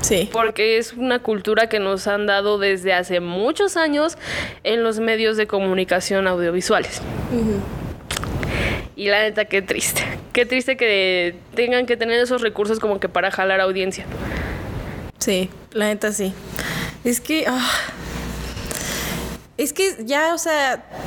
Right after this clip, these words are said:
Speaker 1: se tiene que comenzar por educar a las personas, pero uno como cineasta, o sea, como, sí, como director o como escritor de guión, tienes que hacer algo distinto.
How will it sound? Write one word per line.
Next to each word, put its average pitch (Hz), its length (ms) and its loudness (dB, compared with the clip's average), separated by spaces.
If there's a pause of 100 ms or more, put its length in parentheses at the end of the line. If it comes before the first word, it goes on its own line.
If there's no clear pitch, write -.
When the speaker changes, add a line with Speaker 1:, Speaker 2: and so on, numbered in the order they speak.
(760)
Speaker 1:
se 277 180 0
tiene 339 400 0
que 339 500 0 (440)
comenzar 247 720 0
por 311 160 0
educar 220 360 0
a 277 60 2
las 294 160 0
personas, 233 580 -2 (380)
pero 226 480 2
uno 294 340 0
como 240 240 0
cineasta, 226 600 0
o 320 40 -2
sea, 233 200 0
como, 208 500 0
sí, 285 200 2
como 214 260 0
director 208 560 0 (420)
o 220 140 0
como 220 180 2
escritor 220 400 0
de 294 120 0
guión, 269 300 0
tienes 269 280 0
que 285 100 -2
hacer 277 400 0
algo 254 300 2
distinto. 277 580 0